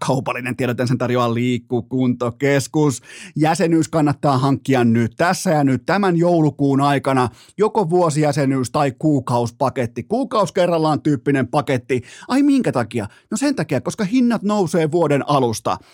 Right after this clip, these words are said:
Sä säästät suurin piirtein seitsemänkymmentä euroa, kun sä lukitset sun vuosijäseny-, jäsenyyden tässä ja nyt ja pidät sen elossa. Se on, mistä, mitään muuta ei tarvi. Koska ne hinnat nousee vain niille asiakkaille, jotka liittyy Liikun asiakkaiksi nimenomaan ensimmäinen tammikuuta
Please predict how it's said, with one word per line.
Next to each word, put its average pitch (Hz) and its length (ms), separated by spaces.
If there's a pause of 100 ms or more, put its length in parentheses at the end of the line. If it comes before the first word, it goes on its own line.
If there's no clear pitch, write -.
(160)
Sä 170 120
säästät 233 360
suurin 240 240
piirtein 175 340
seitsemänkymmentä 185 960
euroa, 127 420 (280)
kun 196 180
sä 180 100
lukitset 170 480
sun 143 180
vuosijäseny-, 139 720
jäsenyyden 139 500
tässä 214 300
ja 196 80
nyt 175 140
ja 160 60
pidät 160 280
sen 139 120
elossa. 123 300
Se 208 120
on, - 120
mistä, 262 260
mitään 202 280
muuta 151 340
ei 123 80
tarvi. 117 460 (380)
Koska 175 200
ne 156 100
hinnat 233 280
nousee 165 360
vain 214 240
niille 185 300
asiakkaille, 139 680 (240)
jotka 156 200
liittyy 160 360
Liikun 156 320
asiakkaiksi 143 560
nimenomaan 139 420
ensimmäinen 151 540
tammikuuta 143 540